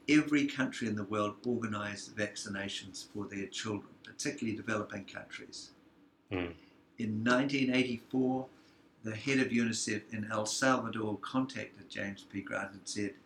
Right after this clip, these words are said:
Speaker 1: "Boss, we can't
Speaker 2: <laughs>
Speaker 1: vaccinate all the children in this country. Half the country is a no-go zone because we have a civil war going on." James P. Grant,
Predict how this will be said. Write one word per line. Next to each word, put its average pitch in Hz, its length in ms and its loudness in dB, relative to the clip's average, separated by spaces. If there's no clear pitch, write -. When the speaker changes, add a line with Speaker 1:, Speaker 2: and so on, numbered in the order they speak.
Speaker 1:
"Boss, 127 480 2
we 117 140 2
can't 143 440 0
Speaker 2:
<laughs> - 0 -
Speaker 1:
vaccinate 120 680 4
all 120 120 -2
the 104 140 -6
children 110 560 -4
in 113 160 -4
this 104 200 -6
country. 120 500 -2
Half 135 360 4
the 127 60 -2
country 120 480 0
is 107 200 -4
a 104 80 -2
no-go 113 520 2
zone 104 340 -2
because 104 320 -8
we 107 140 -2
have 98 120 -4
a 98 60 -6
civil 113 360 -2
war 123 360 2
going 98 360 -4
on." - 160 -18
James 120 360 4
P. 120 200 -2
Grant, 110 420 -2